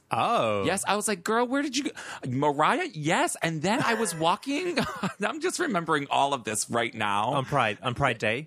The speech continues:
Speaker 2: On Pride Day, but I, I didn't actually go to, like, the parade or the march or whatever. I went to Pride Fest,
Speaker 1: Uh-huh.
Speaker 2: and that's where I saw it. And there was a booth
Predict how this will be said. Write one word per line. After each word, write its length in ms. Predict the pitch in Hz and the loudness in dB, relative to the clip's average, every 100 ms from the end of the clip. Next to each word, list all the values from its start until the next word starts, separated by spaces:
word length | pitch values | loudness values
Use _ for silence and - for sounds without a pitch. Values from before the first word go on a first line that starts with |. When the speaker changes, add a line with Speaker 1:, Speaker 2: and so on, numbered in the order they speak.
| - | -2
Speaker 2:
On 200 | 156 165 | 0 0
Pride 340 | - 170 175 | 0 -2 -2
Day, 220 | 127 165 147 | -2 -2 -2
but 140 | 135 | -2
I, 140 | 127 156 151 - | -2 -4 -4 -2
I 140 | 160 | -2
didn't 200 | 202 160 | -2 -4
actually 260 | 147 - 123 | -4 -4 -2
go 200 | 127 127 | -2 -2
to, 160 | - | -2
like, 200 | 110 104 | -4 -2
the 100 | 110 | -6
parade 600 | 95 - 101 107 107 123 | -6 -4 0 0 0 0
or 100 | 113 | -2
the 140 | 98 98 | -2 -2
march 320 | 95 98 - | -2 -2 -2
or 60 | 127 | -2
whatever. 300 | 127 127 107 | -2 -2 -2
I 80 | 107 | -4
went 200 | 104 - | -6 -8
to 60 | |
Pride 340 | - 101 90 - | -6 -4 -4 -6
Fest, 680 | - 85 110 175 - - - | -4 -2 -2 -2 -2 0 -2
Speaker 1:
Uh-huh. 300 | 101 104 101 - - | -2 -4 -6 -10 -8
Speaker 2:
and 160 | 107 107 | -4 -2
that's 240 | 107 - | -4 -4
where 100 | 98 | -4
I 80 | 92 | -2
saw 340 | - 98 90 | 0 0 -2
it. 60 | 76 - | -4 -4
And 540 | 156 208 147 123 123 - | -2 -2 -2 -4 -6 -6
there 120 | 127 | -4
was 160 | 117 107 | -4 -6
a 40 | |
booth 400 | 90 98 117 - | -4 -4 -4 -8